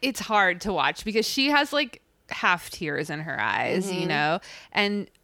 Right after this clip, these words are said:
Speaker 1: Jen's like, um, you know.
Speaker 2: Well, Dawson's like, you know, or Je-, Jen asks if she, if Joey was upset.
Speaker 1: Yeah.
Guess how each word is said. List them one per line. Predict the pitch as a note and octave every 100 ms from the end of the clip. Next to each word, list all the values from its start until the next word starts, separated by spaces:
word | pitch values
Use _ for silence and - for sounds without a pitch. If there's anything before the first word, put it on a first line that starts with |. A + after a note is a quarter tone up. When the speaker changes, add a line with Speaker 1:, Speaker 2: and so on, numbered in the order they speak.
| _
Speaker 1:
Jen's | F#3+ G#3 F3+ F#3+
like, | F3+ E3 D#3+ D3+ - - _ _ _ _ _ _
um, | G3 F#3 D#3+ C#3+ A#2+ G#2+ - _ _
you | G3+ F3
know. | C3 G2+ A2 F#3 - - _ _ _ _ _ _ _ - - - -
Speaker 2:
Well, | C#4+
Dawson's | C4 C#4+ E4+ F#4+ D4
like, | B3+ G#3 G3 -
you | B3
know, | G#3 F#3 -
or | A#3
Je-, | G#3+ C4
Jen | A#3 C#4+
asks | D4+ D4
if | C#4+
she, | - A3+ -
if | G#3
Joey | G#3+ F#3+
was | F3+ E3
upset. | C#3 - A3
Speaker 1:
Yeah. | G3+ D3 -